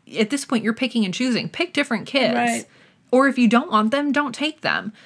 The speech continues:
Speaker 1: But then to adopt these kids, blatantly mistreat them, you've those kids that are indicating that you're racist, so I can't even imagine what you're saying to them.
Speaker 2: Right.
Speaker 1: And they got away with it.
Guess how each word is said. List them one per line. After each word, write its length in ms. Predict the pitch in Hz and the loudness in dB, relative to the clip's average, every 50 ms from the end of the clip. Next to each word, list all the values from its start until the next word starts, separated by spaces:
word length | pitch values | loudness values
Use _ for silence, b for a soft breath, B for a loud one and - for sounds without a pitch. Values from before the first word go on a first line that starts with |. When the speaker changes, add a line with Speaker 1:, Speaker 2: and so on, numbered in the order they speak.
| B B B - | B B B -2
Speaker 1:
But 160 | 220 214 - | -2 0 2
then 260 | 233 240 240 233 220 | 2 4 4 4 4
to 340 | 220 - - 226 220 214 - - | 2 2 0 0 0 0 0 0
adopt 340 | 196 175 208 202 254 - - | 0 2 2 2 2 0 0
these 200 | 277 247 233 - | -2 -2 -2 -4
kids, 420 | - 208 175 165 165 165 - b b b b b _ - | -2 -2 -2 -2 -2 -4 -8 b b b b b _ -4
blatantly 460 | 185 196 220 247 285 277 254 247 233 | 0 0 0 0 0 2 4 4 4
mistreat 520 | 202 190 - - - - 180 160 156 - | 4 4 0 -4 -6 -4 -4 -4 -2 -2
them, 320 | 127 107 110 143 170 202 b b b b b | -2 0 0 0 -2 -6 b b b b b
you've 240 | 214 226 220 185 - _ - | 0 0 0 0 -4 _ -12
those 400 | 190 180 170 202 214 247 254 - | -6 -2 2 2 2 2 2 0
kids 240 | - 254 226 196 - | 0 0 0 0 0
that 100 | 196 185 | -2 -2
are 60 | - | -2
indicating 460 | - 190 190 185 - 185 180 175 170 | -2 -4 -4 -4 -4 -4 -4 -4 -6
that 100 | - - | -6 -6
you're 160 | - 156 160 | -4 -4 -2
racist, 460 | 156 175 180 208 208 - 170 131 170 | 0 0 2 2 0 0 -2 -2 -2
so 140 | - - 190 | -2 -2 -4
I 60 | 160 | -4
can't 240 | 165 - - 254 277 | -2 0 0 0 0
even 160 | 302 262 214 | 0 0 -2
imagine 540 | 139 123 160 165 160 175 196 208 185 147 120 | -2 -2 0 2 4 4 4 2 0 -2 -4
what 100 | 117 98 | -6 -6
you're 140 | 78 113 - | -4 -6 -6
saying 480 | - - - 175 170 180 170 151 143 147 | -6 -2 0 0 0 2 0 -2 -4 -8
to 100 | - - | -6 -4
them. 300 | 107 92 95 110 160 170 | -2 -2 -2 -2 -4 -6
Speaker 2:
Right. 380 | 202 208 208 208 208 202 196 190 208 | -4 -4 -2 -2 -2 -4 -4 -4 -2
Speaker 1:
And 120 | 254 269 269 | -2 0 2
they 80 | 262 | 2
got 160 | 240 285 294 302 | 2 2 2 2
away 200 | 269 240 254 294 | 2 2 2 2
with 220 | 269 214 165 - | 2 0 0 -2
it. 200 | - - - - | -6 -8 -10 -12